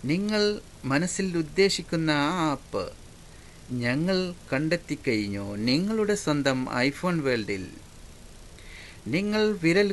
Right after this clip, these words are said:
കൊണ്ട് ഒന്ന് സ്പർശിച്ചാൽ നിങ്ങളുടെ സ്ക്രീനിൽ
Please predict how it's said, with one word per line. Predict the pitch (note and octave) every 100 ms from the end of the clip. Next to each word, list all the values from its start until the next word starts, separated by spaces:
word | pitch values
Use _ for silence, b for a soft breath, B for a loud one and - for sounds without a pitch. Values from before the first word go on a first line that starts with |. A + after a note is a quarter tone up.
| F#3+
കൊണ്ട് | F3 D3+ C#3 C3 - - C#3
ഒന്ന് | C#3 C3+ -
സ്പർശിച്ചാൽ | - C#3 - - D#3 - D#3+ D#3+ D#3+ - - - - - B B B B - B2+
നിങ്ങളുടെ | D3+ E3 E3+ D#3+
സ്ക്രീനിൽ | - C#3 C3 B2+